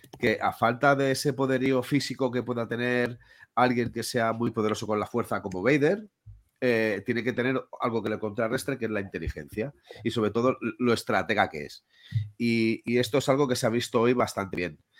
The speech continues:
Y creo que con el principio de la historia donde dice, bueno, pero le dice la bruja, "Pero si no has hecho nada a Ahsoka", ya, es que lo que queríamos era no hacerle,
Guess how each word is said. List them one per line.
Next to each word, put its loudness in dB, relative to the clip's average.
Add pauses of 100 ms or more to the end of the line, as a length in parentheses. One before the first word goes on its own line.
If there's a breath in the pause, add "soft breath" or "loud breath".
(280 soft breath)
Y -4
creo 0
que 4
con -2
el -4
principio 2
de 0
la 2
historia 2
donde 0
dice, 0
bueno, -4
pero -2
le -2
dice -4
la 2
bruja, 0
"Pero -6
si -8
no -8
has -4
hecho 2
nada 4
a 2
Ahsoka", 0
ya, 0
es -6
que -2
lo -2
que -6
queríamos -4
era -4
no -4
hacerle, -4